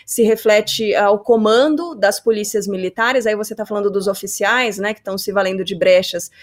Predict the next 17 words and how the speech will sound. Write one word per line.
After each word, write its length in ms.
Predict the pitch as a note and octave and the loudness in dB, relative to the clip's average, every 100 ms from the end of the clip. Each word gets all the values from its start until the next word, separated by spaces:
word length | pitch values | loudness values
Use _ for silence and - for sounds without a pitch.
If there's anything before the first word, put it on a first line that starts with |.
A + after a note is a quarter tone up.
| _ | _
pra 120 | G3+ | -2
conseguir 360 | G3+ G3+ G3+ F#3 | 0 -2 -2 -4
atrasar 560 | F#3+ G3 F#3 F#3 F#3 A3 _ _ - | -2 -2 -2 0 -2 -4 _ _ -8
as 140 | E3+ | -6
investigações. 840 | F#3+ F3 - F3+ F3+ - A3+ A#3+ A3 | -4 -6 -6 -2 -2 0 0 0 -2
Então, 280 | G#3 G#3+ | 0 0
eu 80 | G#3 | 2
acho 160 | G3+ G3+ | 0 0
que 80 | G#3 | -2
a 20 | |
gente 220 | G#3 G3+ | -2 -4
acabou 240 | G3+ G3 | -4 2
abordando, 640 | G#3 G3 F#3+ F3+ A3 B3 G3+ | 2 2 -2 0 0 0 -2
né, 160 | A3+ | -2
de 80 | G3 | -4
certa 320 | F#3+ F3+ - | -6 -6 -6
forma, 440 | F#3+ F#3 F3 F3 | -8 -2 -2 -2